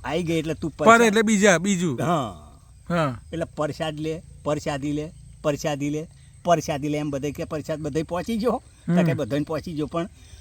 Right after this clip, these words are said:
Speaker 1: આ ખાવાનો પ્રસાદ પહોંચી ગયો.
Speaker 2: હા.
Speaker 1: પણ આ મનુષ્યની પર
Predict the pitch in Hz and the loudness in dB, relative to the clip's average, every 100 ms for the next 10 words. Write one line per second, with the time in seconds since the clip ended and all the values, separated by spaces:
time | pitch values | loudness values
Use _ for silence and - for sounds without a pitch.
0 | - - - 165 165 - 190 185 240 247 | -20 -20 -2 0 0 0 2 6 6 4
1 | 240 233 - 208 165 175 139 131 107 107 | 4 2 2 0 0 -2 -2 -4 -6 -10
2 | - - 160 156 151 147 156 196 190 214 | -8 0 4 4 4 2 0 0 -2 -4
3 | - 185 214 | 0 4 4